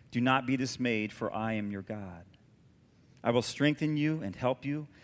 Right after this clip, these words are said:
I will uphold you with my righteous right hand." Even youths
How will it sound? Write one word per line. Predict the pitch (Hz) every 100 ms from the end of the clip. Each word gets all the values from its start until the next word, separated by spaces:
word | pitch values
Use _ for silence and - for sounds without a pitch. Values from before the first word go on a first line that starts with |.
| - -
I | 117
will | 117 113
uphold | 127 - 160 160 147
you | 170
with | 160 120
my | 113
righteous | 107 117 120 127 117 - -
right | 107 104
hand." | 101 92 82 87 - - _ _ - _ - - - _ - -
Even | 147 170 156 143
youths | 143 117 - -